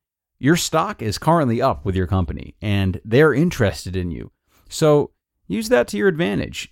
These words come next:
See this as an opportunity to go above and beyond by doing things that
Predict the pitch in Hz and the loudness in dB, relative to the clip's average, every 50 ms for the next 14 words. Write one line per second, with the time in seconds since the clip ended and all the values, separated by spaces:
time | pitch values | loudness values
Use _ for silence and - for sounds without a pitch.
0 | _ - - - 185 208 208 220 196 - 202 190 165 175 185 180 180 175 - - | _ -10 -8 -6 -6 -4 -2 -2 -2 0 0 0 0 2 2 2 2 2 0 -2
1 | 147 - - 175 180 170 139 117 107 87 - - 107 101 98 87 - _ _ _ | -4 -2 0 0 2 2 2 0 -2 -2 -2 0 0 0 0 0 -4 _ _ _
2 | _ _ _ _ _ - 135 156 175 160 120 104 139 139 151 143 156 139 120 117 | _ _ _ _ _ 4 4 6 6 4 4 2 0 0 2 2 2 4 4 4
3 | 110 107 113 127 143 135 107 90 82 90 101 98 92 90 120 131 147 143 131 - | 2 2 2 2 0 0 0 0 0 0 -2 -2 0 2 4 4 4 4 2 2
4 | 127 120 117 113 101 92 107 101 98 | 2 4 4 4 2 2 0 0 0